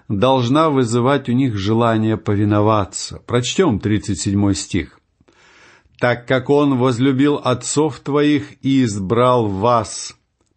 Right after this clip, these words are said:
потомство их после них, и вывел тебя сам великою силою своею из Египта».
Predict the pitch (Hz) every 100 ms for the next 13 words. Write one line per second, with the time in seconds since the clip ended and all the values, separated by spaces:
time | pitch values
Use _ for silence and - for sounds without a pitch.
0 | - 110 - 147 147 123 110 107 104 90
1 | - 101 - 104 104 95 80 _ _ _
2 | - - - 107 110 143 147 151 135 143
3 | 143 131 - 165 151 120 123 131 180 180
4 | 190 185 - 190 180 151 135 120 123 123
5 | 127 127 123 123 104 98 113 95 113 110
6 | - 92 78